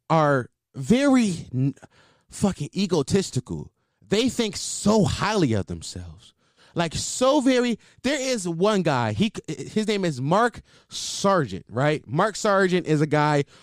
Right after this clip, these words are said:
who got into the flat earth community, um, I don't know, I believe in twenty fifteen.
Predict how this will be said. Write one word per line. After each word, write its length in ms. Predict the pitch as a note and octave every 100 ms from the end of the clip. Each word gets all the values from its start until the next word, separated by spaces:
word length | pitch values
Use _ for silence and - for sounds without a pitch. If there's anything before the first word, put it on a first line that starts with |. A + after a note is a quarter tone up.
| _
who 60 | C#3
got 180 | E3 E3
into 220 | E3 E3
the 80 | C#3+
flat 280 | - D#3+ C3+
earth 180 | D3 -
community, 600 | D3 C#3+ C#3+ C3+ B2 A2+ _ _ _
um, 600 | C#3 C#3 C3+ C3 B2+ A2+ - _ _ _ _ _ _ _ _ _
I 60 | F3+
don't 120 | G#3+
know, 160 | F3 C#3+ C#3
I 120 | C3
believe 280 | D3 F3+ F3+
in 100 | D#3
twenty 220 | - F#3+
fifteen. 540 | F#3 G3 - G#3+ G#3+